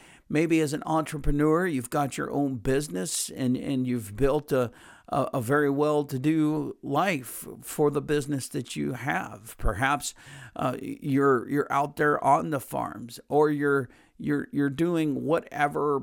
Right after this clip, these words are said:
positions and work that you have. And you're called upon at some point of time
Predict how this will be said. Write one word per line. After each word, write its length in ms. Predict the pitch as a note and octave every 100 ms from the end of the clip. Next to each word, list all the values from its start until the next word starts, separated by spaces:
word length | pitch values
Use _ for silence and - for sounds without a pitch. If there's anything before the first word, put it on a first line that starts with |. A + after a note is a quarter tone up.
| C3 -
positions 640 | C#3+ C3+ F3 - B2+ A#2+
and 160 | C3+
work 300 | C3 D#3+ D3
that 180 | C#3 A2+
you 140 | C3+ A2
have. 520 | D3 F#3 A2 A2 - _ - - - -
And 140 | D3
you're 140 | D#3
called 420 | D3+ F3+ G#3+ A#3 F#3+
upon 440 | - D3+ B2 B2
at 160 | - -
some 180 | D3
point 240 | C3+ E3 C#3+
of 140 | A#2+
time 540 | - E3 D3 G#2+ G#2